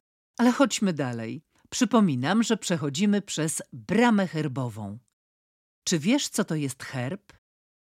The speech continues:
Herb to sposób wyróżnienia konkretnej osoby, rodziny, miasta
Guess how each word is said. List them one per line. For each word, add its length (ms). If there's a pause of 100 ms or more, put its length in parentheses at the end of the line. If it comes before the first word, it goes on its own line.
(500)
Herb 560
to 140
sposób 480
wyróżnienia 680
konkretnej 680
osoby, 640
rodziny, 600
miasta 720